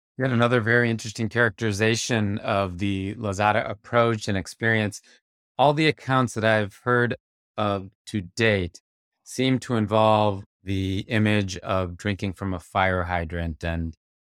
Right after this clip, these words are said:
what you just described seems to be something quite similar. Now, let's move on to what was then called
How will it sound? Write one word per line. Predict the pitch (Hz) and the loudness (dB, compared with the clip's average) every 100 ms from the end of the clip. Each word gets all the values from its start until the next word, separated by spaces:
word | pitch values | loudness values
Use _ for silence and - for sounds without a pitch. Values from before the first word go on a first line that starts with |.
| _ _ - | _ _ -6
what | 98 | -4
you | 104 92 | -2 -2
just | 95 - | -2 -4
described | - 95 - 92 87 85 85 | -8 -10 -4 -2 0 -4 -10
seems | - - 95 85 | -16 -8 -6 -4
to | - | -4
be | 87 | -8
something | 82 85 - 82 | -8 -10 -8 -8
quite | 90 82 | -6 -2
similar. | 120 101 80 - _ _ _ _ _ | 0 0 -4 -10 _ _ _ _ _
Now, | 139 147 160 - | 2 2 2 -4
let's | 143 196 - | -4 -4 -2
move | 285 247 | -2 2
on | 151 143 139 135 | 4 4 4 0
to | - 123 | -2 0
what | 107 127 | 0 0
was | 123 101 92 | -2 -4 -2
then | 127 165 170 | 0 2 0
called | - 107 98 95 | 0 0 2 0